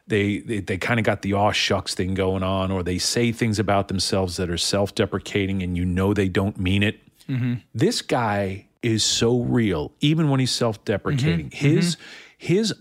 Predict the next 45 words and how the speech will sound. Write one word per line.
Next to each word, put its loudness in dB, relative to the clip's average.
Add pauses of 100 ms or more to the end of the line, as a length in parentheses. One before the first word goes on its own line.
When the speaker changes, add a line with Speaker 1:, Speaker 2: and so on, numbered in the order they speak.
Speaker 1:
honesty, 0
like 0
when 2
he 2
said 0
last 0
week, 0
he -2
says, -2
"You 0
know, 0
I, -2
I 4
really 2
think -2
that -2
this 0
win 2 (640)
is 0
more 4
important 2 (180)
to 0
some 2
of 0
you 2
than 0
it 0
is 0
to -6
me." 0 (300)
And 2
he 4
wasn't, 2 (300)
he -2
wasn't 2
putting 0
the 0
kibosh 2
on 0
it. 0
He 2
wasn't 0
dismissive 2
about 2
it. 0